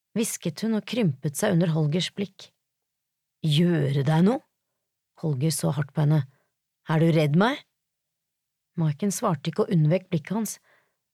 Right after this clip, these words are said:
«Du tror virkelig at jeg drepte Katrines mor, gjør du ikke?» Han ristet vantro på hodet.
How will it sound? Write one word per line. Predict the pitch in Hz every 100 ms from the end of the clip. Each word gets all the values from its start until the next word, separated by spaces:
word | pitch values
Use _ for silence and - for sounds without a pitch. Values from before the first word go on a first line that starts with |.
| _ _ _ _ _ 175
«Du |
tror | 202 - 214
virkelig | 208 151 - - 170
at | 175
jeg | 175 156
drepte | 185 180 - -
Katrines | 180 170 165 180 175
mor, | 175 233 - _
gjør | 196 185
du | 180
ikke?» | 226 233 _ _ _ _ _ _ _ _ _ -
Han | 175 196
ristet | - - 175
vantro | 208 147 - 147
på | 175
hodet. | 151 160